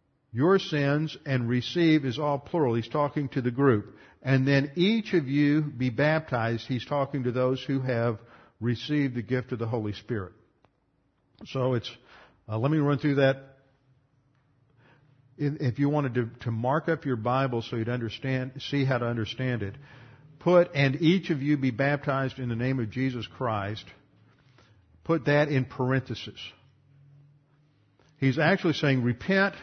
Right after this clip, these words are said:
for the forgiveness of your sins, and you'll receive the gift of the Holy Spirit, and then let each of you be baptized in the name of Jesus Christ." That is the correct way to translate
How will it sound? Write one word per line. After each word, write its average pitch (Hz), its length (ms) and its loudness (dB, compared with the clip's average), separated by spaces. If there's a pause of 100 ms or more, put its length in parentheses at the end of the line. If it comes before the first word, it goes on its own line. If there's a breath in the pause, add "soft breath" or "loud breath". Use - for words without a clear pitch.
(160)
for 147 60 -4
the 127 100 -4
forgiveness 156 540 2
of 175 100 -2
your 175 140 -2
sins, 123 400 -4
and 123 80 -2
you'll 131 140 0
receive 135 360 0
the 123 80 -4
gift 151 300 0
of 143 80 -6
the 131 80 -4
Holy 131 280 -2
Spirit, 123 500 -2
and 123 200 -2
then 220 240 4
let 151 280 4
each 151 260 2
of 127 140 -4
you 131 120 0
be 120 140 -2
baptized 113 800 -4 (560)
in 120 80 0
the 117 80 0
name 117 220 0
of 104 100 -4
Jesus 104 340 -6
Christ." - 460 -14 (560 soft breath)
That 156 320 2
is 131 240 0
the 123 220 2
correct 123 600 -4
way 117 340 -2
to 117 140 -8
translate 113 720 -4